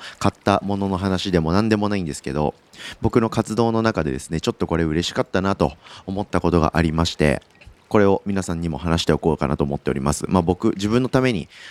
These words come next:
残しておきたい系のエピソードですね。えー、この前ライブがありまして、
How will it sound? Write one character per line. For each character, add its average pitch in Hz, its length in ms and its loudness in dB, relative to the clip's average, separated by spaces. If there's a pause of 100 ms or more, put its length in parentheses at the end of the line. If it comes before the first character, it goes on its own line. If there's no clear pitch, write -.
残 98 180 -2
し - 80 -6
て 85 60 2
お 78 60 2
き - 80 -10
た 87 120 4
い 85 60 2
系 87 200 0
の 82 120 0
エ 85 60 2
ピ - 80 -6
ソ 80 140 -2
ー - 20 0
ド 71 80 -2
で 64 80 -4
す - 140 -6
ね。 71 140 0 (320)
え 73 340 -2
ー、 - 440 -14
こ 127 120 2
の 139 80 4
前 127 200 4
ラ 104 140 2
イ 113 60 2
ブ 117 140 0
が 117 120 4
あ 113 40 2
り 117 60 -2
ま 120 140 -2
し - 100 -6
て、 62 220 -4